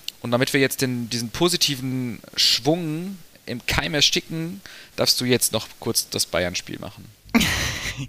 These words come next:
Speaker 2: Oh ja. <laughs> Vielen, vielen Dank. Ja, ähm,
Speaker 1: Ja.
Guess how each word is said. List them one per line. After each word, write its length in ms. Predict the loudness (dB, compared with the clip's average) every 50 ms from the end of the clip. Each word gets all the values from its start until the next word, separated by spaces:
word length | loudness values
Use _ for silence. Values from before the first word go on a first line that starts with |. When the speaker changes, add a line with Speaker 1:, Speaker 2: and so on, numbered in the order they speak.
| -10 -10 -2
Speaker 2:
Oh 160 | -2 0 2 2
ja. 300 | 2 2 0 -2 -4 -8 -6 2 6
<laughs> 1900 | 6 6 6 2 -10 -10 -10 -10 -10 -12 -20 -20 -20 -18 -18 -18 -18 -20 -20 -20 -20 _ _ -20 _ _ -8 -4 -2 -2 -2 -2 -4 -6 -10 -12 -14 -18 -14
Vielen, 460 | -6 0 2 4 4 4 4 2 0
vielen 400 | -4 -4 -2 -2 -2 -2 -2 0
Dank. 360 | 0 0 0 -2 -4 -8 -10 -14 -16 -16 -14 -14 -12 -12 -12 -12 -12 -14 -16 -18 -20 -20 -20 -20 -20 _ -12 -2
Ja, 300 | 2 4 4 4 4 2 2 2
ähm, 320 | 4 4 4 2 -2 -2 0
Speaker 1:
Ja. 160 | 0 0